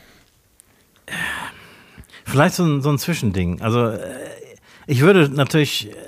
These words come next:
da, für mich ist das eine plausible Begründung dafür, dass jemand, äh, einen Abend völlig abbaut. Oder vielleicht auch ein paar Tage abbaut, wenn, keine Ahnung, kann, wer weiß, was alles passieren kann. Aber,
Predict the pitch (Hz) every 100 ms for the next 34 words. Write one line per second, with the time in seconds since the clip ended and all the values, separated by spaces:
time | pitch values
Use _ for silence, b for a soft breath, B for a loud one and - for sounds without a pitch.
0 | - 131 147 135 - 151 185 190 147 139
1 | 147 135 127 151 127 160 165 127 117 123
2 | 196 131 98 82 B B B B B -
3 | 120 151 120 104 117 113 110 - 113 95
4 | 139 107 101 98 - _ _ _ _ -
5 | 120 117 117 117 110 - 110 - - 98
6 | 87 90 - _ _ _ _ _ _ _
7 | _ _ _ _ _ _ 135 117 101 143
8 | 127 123 95 107 131 135 135 92 85 90
9 | 90 101 - 98 85 139 123 90 110 85
10 | 104 85 76 101 - 90 - 95 82 113
11 | 110 87 87 98 - 110 85 90 82 90